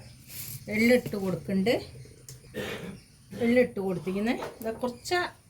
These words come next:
അതേ നമ്മൾ തോന ഇതുണ്ടല്ലോ, അതുകൊണ്ടാണ് ഞാൻ കുറച്ച് എടുത്തിരിക്കുന്നു ട്ടോ.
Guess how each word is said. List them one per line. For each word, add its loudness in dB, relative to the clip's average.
അതേ -2
നമ്മൾ 0
തോന -2
ഇതുണ്ടല്ലോ, 2
അതുകൊണ്ടാണ് 0
ഞാൻ -2
കുറച്ച് -4
എടുത്തിരിക്കുന്നു 2
ട്ടോ. -2